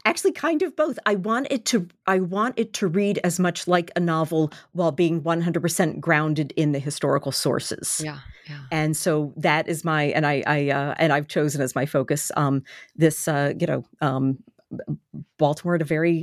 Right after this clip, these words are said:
Speaker 1: interesting time, um, in its, uh, in its history when, um, when so much was going on in, in, in the city and the nation as a whole.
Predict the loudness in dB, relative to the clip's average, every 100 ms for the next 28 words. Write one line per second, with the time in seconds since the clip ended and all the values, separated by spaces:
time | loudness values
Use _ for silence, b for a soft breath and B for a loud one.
0 | -2 -4 -2 -2 -2 -2 0 0 0 -2
1 | -2 0 2 0 -2 -2 -2 -2 -2 2
2 | 2 0 -6 -2 0 2 2 0 0 -2
3 | -4 -2 -2 0 -2 -2 -6 -8 -4 -4
4 | -2 -2 -2 -4 -2 -2 0 0 2 0
5 | 0 0 0 2 0 0 -2 -4 -8 -6
6 | -4 -4 -4 -8